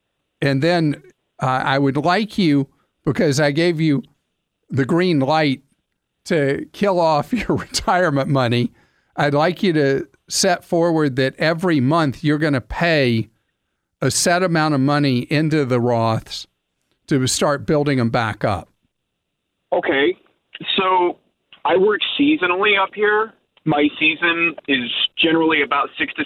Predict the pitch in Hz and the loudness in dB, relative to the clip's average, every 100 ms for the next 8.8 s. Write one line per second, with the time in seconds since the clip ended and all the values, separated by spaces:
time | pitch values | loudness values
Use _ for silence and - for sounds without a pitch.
0 | - 143 156 135 151 - - 147 117 107 | -2 -2 0 0 -2 -6 -6 -4 -2 0
1 | 107 117 160 - _ _ _ _ 135 185 | 0 0 -2 -6 _ _ _ _ 0 2
2 | 190 156 139 - 190 185 147 135 135 131 | 4 2 0 -2 0 0 -2 -2 0 0
3 | 127 - 135 131 147 143 127 135 139 135 | -2 -6 -14 -6 -2 -2 -2 -2 -2 -2
4 | - _ _ _ - _ _ _ - 135 | -12 _ _ _ -20 _ _ _ -4 -2
5 | 160 156 139 139 131 123 117 _ _ _ | 0 2 2 2 0 -4 -14 _ _ _
6 | 156 156 165 143 127 - 135 127 143 139 | -2 -2 -2 -4 -4 -4 -4 -2 -2 -2
7 | 135 131 131 123 120 135 139 117 123 127 | -2 0 -2 -4 -4 -2 -2 0 0 0
8 | 117 104 107 113 - 143 156 | -2 -4 -4 -2 -2 -4 -4